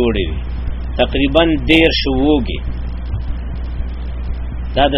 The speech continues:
څه دپاره؟ "قوتاً لأهله"، د خپلو بچو، د خپل اهل و عیال د خرچې دپاره. نو زغره یې ورسره ایښې وه. یهودي به یقین نه و، اعتبار به یې نه و. فرحان مقبوضه،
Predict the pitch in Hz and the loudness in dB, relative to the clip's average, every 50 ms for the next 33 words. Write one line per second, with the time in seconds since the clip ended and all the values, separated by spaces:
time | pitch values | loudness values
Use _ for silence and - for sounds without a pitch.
0 | 127 - 196 180 190 180 196 175 170 165 160 143 - 135 139 127 123 139 135 131 | 2 2 4 6 6 6 8 8 8 8 8 6 6 2 0 2 2 2 4 6
1 | 127 131 135 120 110 110 101 87 87 - - - - - - - - - 131 120 | 6 6 6 6 4 0 0 -2 -2 -4 -6 -6 -6 -6 -6 -4 0 2 2 2
2 | - - - 180 175 170 147 131 135 127 117 151 160 170 160 139 131 117 - - | 2 2 4 4 6 6 6 8 6 6 6 4 2 2 4 4 4 2 2 2
3 | - 151 147 - 151 139 113 113 120 120 113 101 113 117 120 127 139 147 151 139 | 0 0 0 2 2 2 2 2 2 2 4 4 4 4 6 6 6 6 4 4
4 | 120 120 135 151 156 - - - - 113 113 110 - - 175 156 123 117 107 - | 2 2 2 2 2 0 -4 -4 -4 -2 -2 -2 0 2 2 2 2 2 0 0
5 | 90 82 76 71 - - - - - - - - - - - - - - 123 117 | 0 -2 -2 -4 -6 -6 -6 -4 -4 -4 -4 -6 -6 -6 -6 -6 -4 -2 -2 -2
6 | 101 101 104 139 175 180 151 123 110 101 - 107 101 98 95 92 85 80 - - | -2 -2 2 4 4 4 4 4 2 0 -2 -4 -4 -4 -4 -4 -4 -4 -4 -6
7 | - - - - - - - - - 110 117 123 123 131 147 165 151 156 143 135 | -6 -6 -6 -6 -6 -6 -6 -6 -4 -2 0 0 0 2 2 2 4 4 4 4
8 | 127 - 160 156 165 180 190 185 170 135 135 151 156 151 147 135 123 113 117 127 | 4 4 2 2 2 4 4 4 4 4 4 4 4 4 4 2 2 2 0 0
9 | 151 165 - - - - - - - - - - - - - - - - - - | -2 -2 -4 -6 -6 -6 -6 -6 -4 -4 -4 -4 -4 -6 -6 -6 -6 -6 -4 -4
10 | - - - - - - - - - - - - - - - 127 127 127 135 160 | -4 -4 -4 -6 -6 -6 -6 -6 -4 -4 -4 -4 -4 -2 2 2 4 4 4 4
11 | 165 156 139 120 113 110 98 - 92 90 80 78 73 | 4 4 4 2 2 2 0 -2 -2 -2 -2 -2 -2